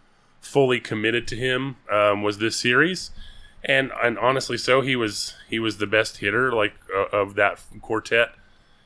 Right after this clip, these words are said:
easily all year, even with high strikeout rate. Um, Thompson started, uh, four, uh, four games, two in left, two in center.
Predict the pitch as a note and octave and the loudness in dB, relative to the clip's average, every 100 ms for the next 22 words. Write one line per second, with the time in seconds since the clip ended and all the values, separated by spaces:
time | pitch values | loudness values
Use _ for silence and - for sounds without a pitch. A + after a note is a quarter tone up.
0 | - G#2 A2 B2 C3+ D3 A2+ A2+ G#2+ A#2+ | -16 -12 -6 -4 -2 0 0 0 -2 -2
1 | A#2 A2+ A2 A2 - A2+ A2 - A2+ - | -2 -2 -4 -4 0 0 0 0 0 2
2 | A2 A2+ A#2+ - _ _ _ _ - A2 | 2 2 -2 -4 _ _ _ _ -2 2
3 | G#2 G2 G2 A#2+ A#2 A#2 G#2+ B2 A#2+ A#2 | 2 0 0 0 0 -4 -4 0 2 2
4 | G2+ G2 G2 F#2+ F2+ - A#2+ - F#2+ - | 0 2 2 2 0 -4 -6 -6 -10 -10
5 | - A#2+ B2+ A#2+ A2+ - - - B2+ A#2 | -2 0 2 0 -4 -8 -8 0 2 4
6 | A2 A2+ - A#2 G2+ - B2 B2 A#2+ | 4 2 0 -2 -2 -2 0 0 0